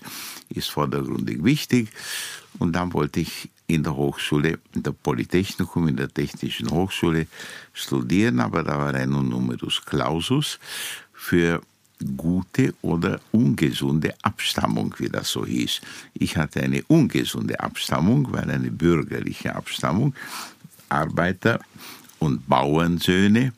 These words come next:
haben einen leichteren Zugang in der Technischen Hochschule gehabt, wo man eine Aufnahmeprüfung machen musste. Um dem zu entgehen,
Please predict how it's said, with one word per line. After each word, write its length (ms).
haben 580
einen 300
leichteren 600
Zugang 540
in 160
der 180
Technischen 640
Hochschule 600
gehabt, 520
wo 140
man 240
eine 340
Aufnahmeprüfung 1120
machen 400
musste. 500
Um 260
dem 260
zu 140
entgehen, 760